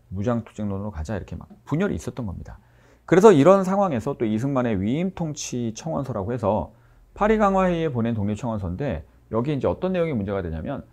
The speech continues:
한국을 일제로부터 독립시켜주는 대신에 국제연맹이 대신 통치해달라라고 하는 위임 통치의 내용이었어요. 이런 내용들 때문에 이제 난리가 난 거죠. 물론 뭐 이건 이승만이 대통령으로 선임되기 이전에 있었던 일이긴 하지만,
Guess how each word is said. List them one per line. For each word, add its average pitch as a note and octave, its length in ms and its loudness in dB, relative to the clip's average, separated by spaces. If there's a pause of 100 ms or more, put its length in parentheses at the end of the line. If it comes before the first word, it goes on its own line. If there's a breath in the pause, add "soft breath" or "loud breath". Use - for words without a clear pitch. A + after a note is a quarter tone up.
(180 soft breath)
한국을 G3 560 2
일제로부터 F3 580 -2
독립시켜주는 A2 640 -6
대신에 G#2+ 280 -8
국제연맹이 A#2 800 -6 (320)
대신 A#2 320 -4
통치해달라라고 D#3+ 800 -6
하는 A2+ 120 -12 (300)
위임 E3 280 0
통치의 D3 400 -8
내용이었어요. D2 540 -6 (320 soft breath)
이런 A3 360 8
내용들 F#3+ 460 2
때문에 B2+ 380 0
이제 E2 120 -6
난리가 - 360 -12
난 F#2+ 160 -16
거죠. - 240 -20 (560)
물론 A3+ 540 6
뭐 G2 120 -2
이건 B2 140 0
이승만이 B2+ 500 0
대통령으로 G#2+ 460 -4
선임되기 E3 560 -8
이전에 G3+ 300 -6
있었던 - 380 -10
일이긴 C3+ 320 -6
하지만, A#2+ 480 -2